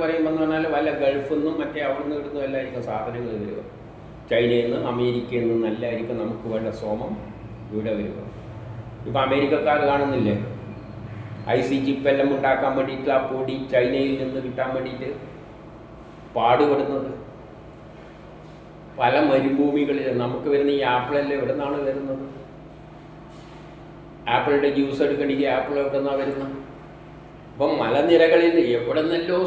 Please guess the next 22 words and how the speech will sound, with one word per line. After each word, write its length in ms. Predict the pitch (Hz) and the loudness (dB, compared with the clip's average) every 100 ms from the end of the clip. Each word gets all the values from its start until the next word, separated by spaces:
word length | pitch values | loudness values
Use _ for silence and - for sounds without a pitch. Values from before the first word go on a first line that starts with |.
| 175 | 2
സാധനങ്ങൾ 480 | 165 170 160 160 143 120 | 2 2 2 0 0 -2
വരും. 200 | 104 - - - - - - - | -4 -6 -12 -16 -16 -18 -18 -6
സോമം 320 | 135 127 139 170 147 | -2 0 -2 -2 -4
ഇവിടെ 240 | 123 139 143 - - - - - 135 | -2 2 2 0 -6 -12 -16 -4 0
സന്തോഷത്തിനായി 920 | 135 156 180 190 180 175 165 143 123 110 123 | 4 4 4 2 0 -2 0 2 0 -2 -2
നമുക്ക് 320 | 143 202 208 226 | 0 0 0 2
വേണ്ട 160 | 185 190 | 2 2
സാധനങ്ങൾ 400 | 180 170 180 180 190 190 | 2 2 2 2 0 0
പലയിടത്തു 580 | 143 135 170 180 165 170 | 0 2 4 4 4 0
നിന്നാണ് 260 | 156 151 170 170 | 0 0 0 0
വരിക. 240 | 123 117 - - - - - - - - - - - - - - - - - | -2 -2 -6 -10 -16 -18 -18 -18 -18 -18 -18 -20 -20 -20 -20 -20 -18 -10 0
അത് 140 | 135 196 190 135 | 4 6 6 8
ജലത്തിൽ 540 | 135 143 175 - 180 175 | 8 8 4 4 4 4
അഭിവൃദ്ധി 480 | 143 143 151 170 170 160 | 2 0 0 2 2 2
പ്രാപിക്കുന്നു. 560 | 151 135 - 127 110 101 - - - 104 | 2 2 0 -2 -2 -2 -8 -12 -12 -8
ഇവയെ 360 | 123 165 175 165 196 - - - - - 120 | -2 2 4 4 2 -2 -8 -12 -18 -16 0
വെള്ളം 360 | 139 165 185 214 208 | 4 4 4 4 4
ചേർത്തിട്ടാണ് 560 | 190 196 180 180 170 175 | 2 2 -2 -2 0 2
നമ്മൾ 180 | 165 151 160 233 - - - - - - - | 2 2 0 0 -4 -12 -16 -18 -20 -10 -2
പലതിനും 380 | 139 143 160 151 | 0 0 0 0
ഉപയോഗിക്കുന്നത്. 420 | 143 139 139 139 | 0 -2 -2 -4
ഇപ്പം 180 | 139 143 | -2 -2